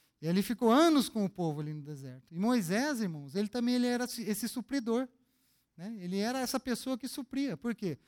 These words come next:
O povo queria comer, ia pra Moisés. Moisés ia lá,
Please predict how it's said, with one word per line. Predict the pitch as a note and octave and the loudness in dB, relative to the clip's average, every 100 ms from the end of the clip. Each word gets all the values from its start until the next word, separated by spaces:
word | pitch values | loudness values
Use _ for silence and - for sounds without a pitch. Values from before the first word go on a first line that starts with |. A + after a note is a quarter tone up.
| _ _ _ | _ _ _
O | F3+ | -6
povo | - B3+ D4 D4 - _ _ _ | 4 4 4 0 -4 _ _ _
queria | A3 A3+ A#3+ | 0 4 4
comer, | A#3+ A#3+ A3+ C#4 D#4+ - _ _ _ _ _ | 4 2 4 4 2 -4 _ _ _ _ _
ia | F#3 | -6
pra | G3 G#3 | -4 -4
Moisés. | G#3 G3 C3+ B2 - _ _ _ _ _ - | -2 -4 -8 -18 -20 _ _ _ _ _ -10
Moisés | E3 D#3 F3 F3+ | -6 -2 -2 -2
ia | F#3 F3 | -2 -2
lá, | F3 G#3 A3+ | -2 -2 -4